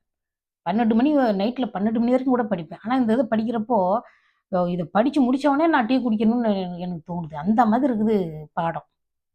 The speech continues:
ஆ, பொண்ணு வந்து அம்மாவை "புத்திசாலி அம்மா" அப்படின்னு சொன்னாங்களாம். ஏங்க, உடனே அவங்க வந்து, "ஏற்கனவே நான் அந்த பயிரை அவிச்சு வச்சுட்டேன்" அப்படின்றதுக்கு, "புத்திசாலி அம்மா" அப்படின்னு சொல்லிட்டு அந்த பொண்ணு சொல்றாங்களாம். "ஏன் புத்திசாலி என்று சொல்றார்?"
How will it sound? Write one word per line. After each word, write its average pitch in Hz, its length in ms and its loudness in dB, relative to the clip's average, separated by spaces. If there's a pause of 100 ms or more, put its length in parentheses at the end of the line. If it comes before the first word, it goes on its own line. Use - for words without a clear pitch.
(380)
ஆ, 285 180 8
பொண்ணு 294 360 4
வந்து 294 200 6
அம்மாவை 277 420 6
"புத்திசாலி 330 580 2
அம்மா" 277 440 2
அப்படின்னு 247 300 4
சொன்னாங்களாம். 214 520 2
ஏங்க, 285 200 0 (500)
உடனே 277 200 4
அவங்க 277 160 4
வந்து, 269 300 4
"ஏற்கனவே 269 540 4
நான் 233 320 4
அந்த 220 120 0
பயிரை 254 340 0
அவிச்சு 233 320 0
வச்சுட்டேன்" 214 640 -2
அப்படின்றதுக்கு, 214 720 -4 (440)
"புத்திசாலி 320 640 4
அம்மா" 254 480 2 (280)
அப்படின்னு 247 220 2
சொல்லிட்டு 240 560 0 (380)
அந்த 262 280 2
பொண்ணு 262 240 4
சொல்றாங்களாம். 208 500 2 (280)
"ஏன் 302 500 4
புத்திசாலி 285 520 2
என்று 285 280 6
சொல்றார்?" 269 520 6